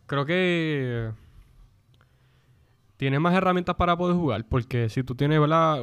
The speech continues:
Haces una science fiction, eh, pues sí, un Interstellar versus un, este, The Fablemans,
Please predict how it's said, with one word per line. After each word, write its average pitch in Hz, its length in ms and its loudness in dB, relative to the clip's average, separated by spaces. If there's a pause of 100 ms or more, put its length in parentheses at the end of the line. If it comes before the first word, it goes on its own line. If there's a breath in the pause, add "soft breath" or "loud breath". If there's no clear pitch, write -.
(120)
Haces 123 200 -4
una 151 180 0
science 151 300 2
fiction, 117 420 -2 (560 soft breath)
eh, 139 160 -6
pues 160 160 6
sí, 170 80 6
un 147 220 4
Interstellar 151 580 0
versus 139 400 0
un, 151 720 2
este, 127 680 0
The 127 80 0
Fablemans, 127 640 -2